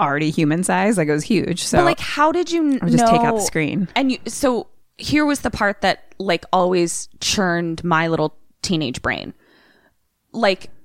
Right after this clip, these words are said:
Speaker 2: once you were out, the anxiety of, have my parents gone into my room to see that I'm not there? How did you contend with that anxiety?
Speaker 1: My parents were, like, asleep by then, I feel
Speaker 2: They were
Speaker 1: like.
Speaker 2: asleep. So you, like, there wasn't a scenario where, like,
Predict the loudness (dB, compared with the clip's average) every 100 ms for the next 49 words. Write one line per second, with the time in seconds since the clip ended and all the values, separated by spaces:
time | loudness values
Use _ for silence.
0 | -20 -20 -10 -2 0 0 -2 -2 0 0
1 | 0 0 -6 -12 -2 0 2 0 0 0
2 | 0 -2 -6 -2 2 2 2 -4 -16 _
3 | -10 -2 0 0 0 -2 -4 -2 0 0
4 | -2 -10 -6 0 0 0 -4 -4 -2 -2
5 | -2 -2 -4 -4 -2 -2 -2 -2 -2 -2
6 | 0 0 0 -4 -6 -4 0 0 0 -4
7 | -4 -4 -2 0 0 0 -2 -4 -6 -6
8 | -6 -6 -4 -2 0 0 0 0 0 -4
9 | -6 -4 -2 -2 -6 -6 -6 -8 -8 -8
10 | -2 0 2 2 0 -4 -2 -2 -2 -6
11 | -4 -2 0 0 0 0 -2 -6 0 2
12 | 2 2 0 0 -4 -10